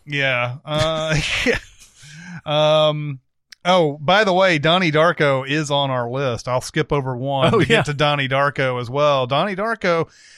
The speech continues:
Speaker 1: uh, w-, d-, despite the fact that it's got a, a, a strange and maybe doesn't make any sense kind of ending, the, the movie's great.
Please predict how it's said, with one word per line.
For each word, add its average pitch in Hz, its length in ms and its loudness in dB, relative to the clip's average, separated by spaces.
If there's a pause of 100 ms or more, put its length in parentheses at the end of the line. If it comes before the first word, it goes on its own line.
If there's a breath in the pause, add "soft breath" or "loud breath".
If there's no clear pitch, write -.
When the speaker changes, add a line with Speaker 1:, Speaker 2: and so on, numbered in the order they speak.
(140 loud breath)
Speaker 1:
uh, 196 240 0
w-, 185 280 -12
d-, 220 180 -18
despite 320 480 -4
the 269 100 -2
fact 233 520 0
that 190 180 2
it's 151 120 -10
got 185 380 2
a, 165 460 -6 (140)
a, 156 260 -8
a 160 60 -2
strange 170 840 -2
and 156 300 -2
maybe 156 320 0 (360)
doesn't 156 380 0
make 139 300 -2
any 139 240 -4
sense 135 340 -6
kind 131 300 -6
of 117 100 -8
ending, 117 480 -12 (760)
the, 165 220 2
the 165 160 2
movie's 180 380 2
great. 113 360 -2